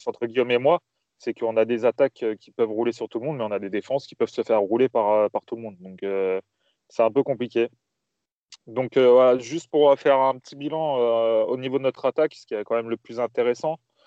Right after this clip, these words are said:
euh, Matt Corral qui fait encore un super match, vingt et un sur vingt-huit, trois cent soixante-cinq yards, deux T D.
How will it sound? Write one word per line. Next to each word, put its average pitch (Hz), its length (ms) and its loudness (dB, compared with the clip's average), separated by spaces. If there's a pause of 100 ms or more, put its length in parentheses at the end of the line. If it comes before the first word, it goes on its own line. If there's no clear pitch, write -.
(460)
euh, 113 720 6
Matt 131 240 2
Corral 143 320 2
qui 135 100 -16
fait - 140 -12
encore 120 320 -2
un 113 60 -4
super 127 440 -2
match, 139 320 0
vingt 120 260 -4
et 135 40 -6
un 127 80 -6
sur 127 180 -6
vingt-huit, 123 380 -8
trois 123 200 -4
cent 123 140 -8
soixante-cinq 123 540 -10
yards, 131 200 6
deux 117 180 -2
T 120 140 -2
D. 135 220 0